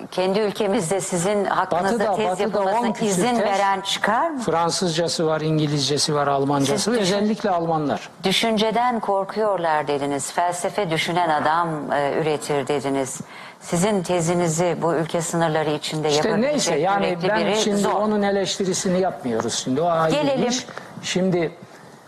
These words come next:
Speaker 2: bakın, bu ülkenin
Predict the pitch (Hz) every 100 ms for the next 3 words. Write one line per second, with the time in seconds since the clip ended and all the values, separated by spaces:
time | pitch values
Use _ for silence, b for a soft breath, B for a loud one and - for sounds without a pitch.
0 | - - 147 160 165 123 - - - -
1 | - - - 131 185 202 143 - 147 175
2 | 220